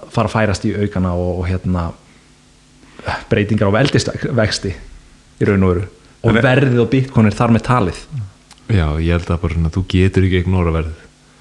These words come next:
Speaker 3: Þegar, þú veist, Bitcoin er að hitta einhverja hæðir af, ég veit ekki, að þá er erfitt fyrir fólk að segja bara, „Já, þetta er bubbla.“
Speaker 2: En gerði það samt ekki, hunsaði það ekki seinustu,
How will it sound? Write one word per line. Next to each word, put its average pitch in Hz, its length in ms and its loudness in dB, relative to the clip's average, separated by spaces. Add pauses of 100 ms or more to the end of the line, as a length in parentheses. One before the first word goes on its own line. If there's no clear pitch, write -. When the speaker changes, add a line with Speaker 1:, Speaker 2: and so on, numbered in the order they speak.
(380)
Speaker 3:
Þegar, 90 420 2
þú - 140 -2
veist, 85 160 -2
Bitcoin 90 340 0
er 90 100 4
að 85 100 2
hitta 87 240 0
einhverja 82 240 0
hæðir 85 340 2
af, 80 200 0 (920)
ég 82 100 -4
veit 78 140 -4
ekki, 85 120 -8 (1040)
að 95 100 -6
þá 87 60 0 (100)
er 85 200 2
erfitt 90 260 2
fyrir 82 100 2
fólk 82 260 -2
að 78 80 -2
segja 82 280 0
bara, 76 160 -2
„Já, 73 160 0
þetta - 80 -6
er - 140 -6
bubbla.“ 78 180 -6 (1000)
Speaker 2:
En 98 260 -2
gerði 113 280 4
það 165 180 4
samt 160 220 2
ekki, 151 240 2 (180)
hunsaði 147 520 4
það 143 140 4
ekki 139 140 2
seinustu, 151 640 2